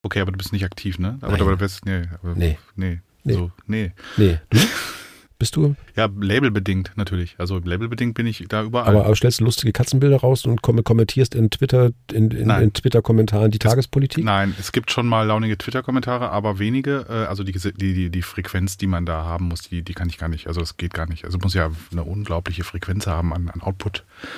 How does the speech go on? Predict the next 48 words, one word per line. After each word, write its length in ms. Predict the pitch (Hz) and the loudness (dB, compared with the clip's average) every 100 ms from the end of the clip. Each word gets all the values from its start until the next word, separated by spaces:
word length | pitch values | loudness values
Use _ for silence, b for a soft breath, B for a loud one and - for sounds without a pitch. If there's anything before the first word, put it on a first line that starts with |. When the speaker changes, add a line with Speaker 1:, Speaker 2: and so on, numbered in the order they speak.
| B B | B B
Speaker 1:
um 120 | 101 | -2
da 60 | |
aufzufallen. 640 | - 95 - 98 98 92 92 | -2 -4 -6 -4 0 0 2
Und 60 | |
du 40 | 95 | 0
musst 160 | 104 | 0
dich 100 | 110 101 | -2 -2
ja 80 | |
auch 100 | 85 | -2
in 80 | 95 | -2
alle 180 | 95 101 | -2 -2
Diskurse 420 | - - 107 101 | -4 -6 -4 -2
einmischen, 320 | 98 113 101 98 | -2 -2 -2 -2
du 20 | |
musst 160 | 90 | -2
ja 60 | 92 | -4
überall 360 | 92 104 87 92 | -4 -2 -2 -2
deinen 180 | 92 90 | -4 -4
Senf 160 | 98 | -4
dazu 200 | 104 95 | -6 -8
geben 280 | 90 92 90 | -4 -4 -4
und 120 | 85 | -4
so 80 | 87 | -6
weiter. 300 | 82 104 120 B B B B B B _ | -4 -6 -8 B B B B B B _
Und, 220 | 104 104 | 0 0
ähm, 420 | 78 92 90 87 85 | 0 -2 0 0 -2
das 180 | - - | -6 -4
ist 80 | 92 | -2
ja 100 | 87 | -2
ein, 120 | 85 | -2
fast 280 | - - 92 | -4 -6 -4
ein, 260 | 85 78 - - | -4 -6 -12 -12
also 100 | 87 | -8
ich 60 | 85 | -6
frag 180 | 90 92 | -6 -2
mich 120 | 92 | -2
auch 60 | |
manchmal, 260 | 87 85 87 - _ - | -2 -4 -6 -8 _ -8
wie 80 | |
die, 240 | 87 87 82 - | -4 -4 -6 -8
aber 140 | 87 87 | -6 -4
gut, 240 | 110 - - | -4 -4 -2
junge 200 | 92 92 | 0 2
Leute 320 | 92 107 98 | 2 0 -2
haben 260 | 98 95 | -2 -4
auch 160 | 80 82 | -6 -8
natürlich 320 | 87 85 87 - - - | -10 -10 -12 -14 -16 -10
entsprechend 440 | 101 92 90 110 | -10 -6 -2 -2